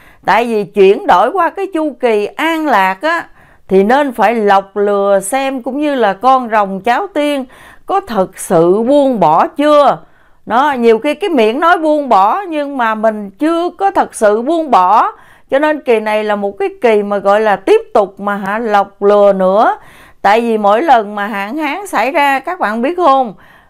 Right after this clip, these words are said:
là đói khổ tới nơi, thiếu nước trồng cây nè, mà trồng cây thì trồng rau, nó chết hết, nó không có còn. Cái sự sống nó rất là khó khăn. Nó còn nếu như á, mà mình biết đến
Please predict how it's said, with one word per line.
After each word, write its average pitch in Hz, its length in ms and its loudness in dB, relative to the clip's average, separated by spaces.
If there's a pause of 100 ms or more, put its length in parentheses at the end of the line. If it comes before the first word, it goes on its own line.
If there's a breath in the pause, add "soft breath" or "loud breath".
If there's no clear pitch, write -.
(100)
là 202 320 -4
đói 254 380 2
khổ 190 340 0
tới 330 220 2
nơi, 285 540 2
thiếu 381 420 4
nước 381 360 0
trồng 202 260 -2
cây 269 300 0
nè, 220 220 -4
mà 185 140 -8
trồng 196 320 -4
cây 240 380 -2
thì 196 200 -4
trồng 190 360 -2
rau, 247 360 0 (420 loud breath)
nó 320 200 0 (200)
chết 381 260 4
hết, 427 420 0
nó 403 140 -4
không 339 240 -6
có 392 140 -6 (120)
còn. 220 360 2 (360 soft breath)
Cái 370 100 -8
sự 220 280 0
sống 381 360 0
nó 415 60 -6
rất 403 180 -6
là 247 140 0
khó 330 300 -2
khăn. 311 420 -4 (440 soft breath)
Nó 269 220 0
còn 226 280 0
nếu 403 220 -6
như 359 320 -2
á, 381 120 2
mà 277 180 0
mình 220 340 -2
biết 339 300 -4
đến 330 220 2